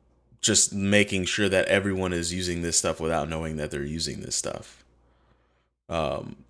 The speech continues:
that just is what it is, you know, the, the, normal, like you said, normal everyday people. I mean, do you know how many people that I don't even know how to look and see how many resources their computer's using?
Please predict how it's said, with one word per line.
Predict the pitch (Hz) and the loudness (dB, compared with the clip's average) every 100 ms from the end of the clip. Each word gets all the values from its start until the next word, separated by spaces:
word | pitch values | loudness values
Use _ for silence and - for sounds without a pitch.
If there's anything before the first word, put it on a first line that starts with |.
| _ | _
that | 95 95 | 4 4
just | 90 - | 4 0
is | 82 78 - - - - _ _ _ _ _ _ | 0 0 -2 -2 -8 -20 _ _ _ _ _ _
what | 90 92 98 | -6 0 2
it | 92 | 4
is, | 92 85 71 - - _ _ | 4 2 -2 -6 -12 _ _
you | - 85 | -6 -4
know, | 82 78 - | -4 -6 -8
the, | 85 85 | -6 -6
the, | - 80 - _ _ - - | -6 -12 -12 _ _ -18 -6
normal, | 107 117 127 120 | 2 4 6 4
like | 113 117 | 4 4
you | 113 | 4
said, | 127 90 | 4 6
normal | 104 123 127 | 4 2 4
everyday | 113 117 110 107 107 101 | 4 4 2 4 4 2
people. | - 113 113 101 98 - _ | -2 -6 -2 -2 -4 -20 _
I | - | 0
mean, | 117 120 | 4 4
do | 117 | 4
you | 143 | 2
know | 170 | 0
how | |
many | 147 113 | 2 -2
people | 139 139 135 131 95 | -4 -2 0 2 0
that | 101 - | 0 0
I | 107 110 87 - | 0 0 -4 -12
don't | - 117 120 | -2 0 2
even | 117 92 87 | 2 2 2
know | 95 107 107 | 4 4 2
how | 92 104 107 101 | -2 2 2 2
to | 90 | 0
look | 80 87 107 | -2 -2 -2
and | 101 | 0
see | 85 104 104 | 0 2 0
how | 98 98 | 0 -2
many | 98 95 | -2 -4
resources | 87 98 107 101 95 | -4 -2 0 -2 -2
their | 95 | -2
computer's | 95 104 101 85 | -4 -8 -6 -4
using? | 85 113 135 | -4 -4 -6